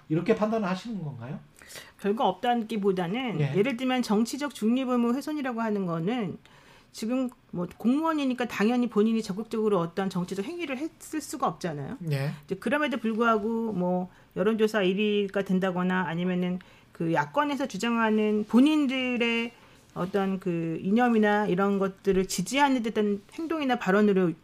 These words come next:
Speaker 2: 어, 읽힐 수 있는 여러 가지 행동들을 자꾸 함으로 인해서 좀 뭔가 왜곡해서 그 검찰총장으로서 주-, 직무 중립성을 제대로, 어, 수립하지 않는다라고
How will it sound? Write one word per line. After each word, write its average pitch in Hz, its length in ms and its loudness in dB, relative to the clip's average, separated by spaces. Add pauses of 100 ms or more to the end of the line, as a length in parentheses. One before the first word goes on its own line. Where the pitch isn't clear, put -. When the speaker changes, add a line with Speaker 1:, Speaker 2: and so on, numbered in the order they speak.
(120)
Speaker 2:
어, 156 220 -6
읽힐 220 240 -2
수 - 140 -4
있는 214 100 2
여러 175 140 0
가지 202 200 2
행동들을 247 640 2
자꾸 - 240 -2
함으로 302 340 0
인해서 175 580 0 (400)
좀 208 180 2
뭔가 190 260 4
왜곡해서 262 1000 2 (240)
그 190 120 -8
검찰총장으로서 302 1200 2
주-, - 220 -10
직무 254 300 4
중립성을 226 920 2 (360)
제대로, 208 720 6
어, 180 160 -2
수립하지 311 400 -2
않는다라고 240 1000 4